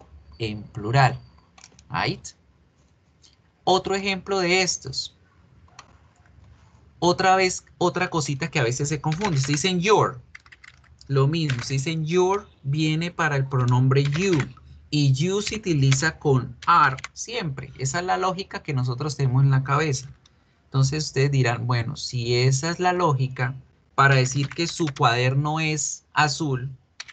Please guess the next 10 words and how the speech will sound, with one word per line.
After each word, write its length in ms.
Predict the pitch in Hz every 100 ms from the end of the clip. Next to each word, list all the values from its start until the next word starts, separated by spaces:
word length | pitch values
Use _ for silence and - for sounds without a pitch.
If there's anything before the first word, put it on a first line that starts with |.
| - - - - - - -
your 340 | 135 143 131 123
book 420 | 156 175 170 - - - - - - - - - 143
are 300 | 131 135 139
blue", 320 | 143 139 139 135 - _ _ _ _ _ _ _ _ _ _ _ _ _ _ -
ahí 500 | 113 117 120 135 -
está 380 | 123 - - 113
mal 420 | 113 139 156 143
la 100 | 131 110
oración, 600 | 98 90 143 143 - - _ _ _ _ _ _ _ _ _ _ _
¿cierto? 600 | - 131 131 139 - -